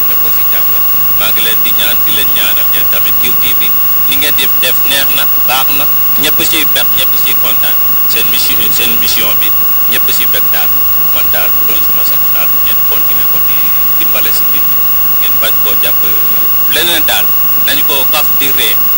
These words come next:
Waaw, ñu, lii ñu, lu, lu si metti nañu ko, nañu ko fàtte. Ñu dem ci kanam. Looloo mën a yóbbu Gambia. Pour ñu dem nañu fàtte li si gannaaw, lu si metti. Ñu bàyyi ko fale, fàtte ko. Dafa mel ni dara mosul am Gambia. Ñu liggéey Gambia dem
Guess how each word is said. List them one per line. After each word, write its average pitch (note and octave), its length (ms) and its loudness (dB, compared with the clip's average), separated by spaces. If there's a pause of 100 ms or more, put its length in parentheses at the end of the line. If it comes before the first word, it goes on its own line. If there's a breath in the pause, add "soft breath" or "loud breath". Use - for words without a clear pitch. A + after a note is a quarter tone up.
(180)
Waaw, - 240 2
ñu, - 180 2
lii E3 300 4
ñu, D#3+ 140 2 (100)
lu, F3+ 240 2
lu G3 180 2
si F#3+ 140 4
metti F#3 260 2
nañu D3 240 2
ko, C3+ 180 2
nañu D3 220 2
ko C#3 140 0
fàtte. - 340 0 (1200)
Ñu - 140 -2
dem - 220 0
ci - 120 -2
kanam. - 260 -2 (260)
Looloo B2 300 2
mën A#2+ 160 0
a - 60 2
yóbbu - 280 0
Gambia. - 400 0
Pour - 160 -2
ñu - 140 -2
dem C3+ 220 2
nañu - 240 0
fàtte - 240 0
li - 180 -2
si - 140 0
gannaaw, - 320 0 (160)
lu - 100 -2
si - 140 -2
metti. - 300 -2 (340)
Ñu - 140 -2
bàyyi A#2+ 220 2
ko A2+ 100 0
fale, - 240 0 (100)
fàtte - 320 0
ko. - 120 -2 (360)
Dafa - 220 0
mel C3+ 180 4
ni - 100 2
dara B2 200 2
mosul - 280 -2
am - 160 -2
Gambia. - 380 -2 (260)
Ñu - 140 -2
liggéey - 300 0
Gambia - 320 -2
dem - 160 -2